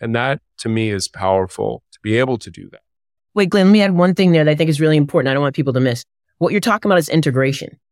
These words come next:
Speaker 1: Yeah.
Speaker 2: You're, ta-, you're not, you're talking about not standing off onto the
Speaker 1: Or
Speaker 2: side.
Speaker 1: intersectionality. Yeah.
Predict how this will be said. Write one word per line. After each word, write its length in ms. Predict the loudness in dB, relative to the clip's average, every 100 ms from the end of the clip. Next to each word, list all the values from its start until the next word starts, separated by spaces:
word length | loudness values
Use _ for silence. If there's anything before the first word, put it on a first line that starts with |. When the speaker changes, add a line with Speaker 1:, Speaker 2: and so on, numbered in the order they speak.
| _ _ _ _ _ _
Speaker 1:
Yeah. 220 | -2 2
Speaker 2:
You're, 100 | 2
ta-, 120 | 0 -2
you're 140 | 0
not, 100 | 0
you're 80 | 2
talking 160 | 4 4
about 120 | 4
not 280 | 4 2 -2
standing 440 | -4 0 2 2
off 240 | 2 0
onto 300 | -2 -2 -2
the 80 | -4
Speaker 1:
Or 40 | -4
Speaker 2:
side. 340 | -2 0 0
Speaker 1:
intersectionality. 920 | -2 -2 -2 -4 -6 -4 -2 -2 0
Yeah. 260 | 0 0